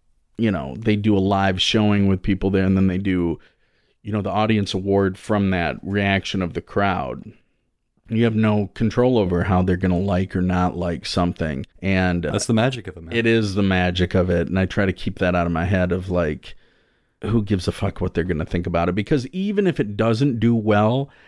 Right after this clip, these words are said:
Speaker 1: at said competition, I know it's gonna do well at other festivals. I know
Speaker 2: Yeah.
Speaker 1: we made something that is really dark and weird and conversational. I think it has enough loose ends to it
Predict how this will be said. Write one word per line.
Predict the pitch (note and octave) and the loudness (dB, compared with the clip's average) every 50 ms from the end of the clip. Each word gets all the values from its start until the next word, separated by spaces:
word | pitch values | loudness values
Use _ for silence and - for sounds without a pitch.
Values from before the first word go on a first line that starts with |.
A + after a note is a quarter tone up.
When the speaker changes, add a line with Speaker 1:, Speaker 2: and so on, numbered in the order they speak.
| _ _ _ _ - | _ _ _ _ -2
Speaker 1:
at | A2 A2 A2+ - - _ - | 0 0 0 -2 -4 _ -18
said | - - - A#2 A2+ A#2 A#2+ A2+ | -10 -4 -2 0 0 0 -2 -2
competition, | - A#2 G#2 A2 A2 - G#2 G#2+ A#2 G#2+ - - A#2+ A#2 B2 - _ _ - | -2 0 0 0 -2 -2 -2 0 2 2 2 2 0 -2 -2 -4 _ _ -6
I | G2+ G#2 G#2 | -4 -2 0
know | G#2+ A2 A2+ A2+ A#2 A#2 A#2 | 2 2 4 4 4 4 4
it's | A#2 G#2 - - | 2 0 0 0
gonna | A#2 A2 G#2 | 2 2 2
do | G2+ G2+ F#2+ | 2 2 0
well | F#2+ G2 F#2 F#2 F2+ | 2 2 2 2 2
at | F2+ F2+ | 2 2
other | F#2 F#2 E2+ E2 F2 - - - _ | 2 2 2 0 0 -2 -4 -8 _
festivals. | - - - G2 E2 D#2+ - - - C#2 - E2 - - - G2+ | -16 -6 -2 -2 0 0 -2 -4 -4 -4 -4 -4 -6 -6 -4 0
I | G2 G2 | 2 4
know | G2 G2+ G2+ G#2 G#2 G2+ G2+ G2+ G#2 G2+ G2 F#2+ - _ _ _ _ - | 4 4 4 4 2 2 2 2 2 2 0 -2 -4 _ _ _ _ -12
Speaker 2:
Yeah. | F#2 F#2 G2 | -6 -2 2
Speaker 1:
we | A2+ A#2 A#2 | 2 4 4
made | A#2+ A#2 A2 A2 G2 - | 4 4 2 0 -2 -4
something | - - A#2 A2+ G#2+ - A2+ G#2+ G2+ | -2 -2 0 0 0 0 0 0 0
that | F#2+ F#2 | 0 -2
is | F#2 F2+ G2 | -4 -4 -4
really | G2 G2+ G#2+ A2 A2 A2 A2 A2+ A2 A2 | -4 -2 0 2 2 2 2 2 2 0
dark | G2 G2+ G2+ G2+ G2 G2 G2 G#2 G2+ - - | 0 -2 0 0 2 2 2 0 0 0 -2
and | G#2+ G2+ F#2 | -2 0 0
weird | F#2+ F#2+ G2 G2 F#2+ G2 G2 G2+ G2+ G2 G2+ - - | 0 0 0 2 2 2 2 2 2 2 0 -4 -4
and | - G#2+ G2 F#2+ F#2+ F#2+ F#2+ F#2+ G2 - | -4 -2 -2 -2 -2 -2 -2 -4 -4 -4
conversational. | - A#2+ A2+ A2 G#2 G2 - - A#2 A#2 A#2 - - G#2+ F#2+ F2 D#2+ | -4 -4 -4 -2 -4 -6 -4 -2 -2 0 0 0 -2 0 0 0 -2
I | F2 F#2+ | -4 -4
think | - G#2+ G2 F#2 | -4 -2 -2 -2
it | F#2 E2+ | -2 -2
has | F2 G2 G2 G2 F#2+ F#2+ F#2 - - - - - _ _ - | 0 0 0 2 2 0 -2 -4 -8 -14 -20 -20 _ _ -4
enough | A2+ A2+ A2+ A2+ A2+ A2 A2 - | -2 0 0 2 2 0 0 0
loose | A#2 A#2 A2+ A2 G#2 F#2+ - | 0 2 4 4 4 2 0
ends | G#2+ G#2+ A2 A2 - - | 0 2 0 0 -2 -2
to | - A2+ G2 F#2+ | -2 0 0 2
it | F#2 F2+ F2 - | 2 0 -2 -4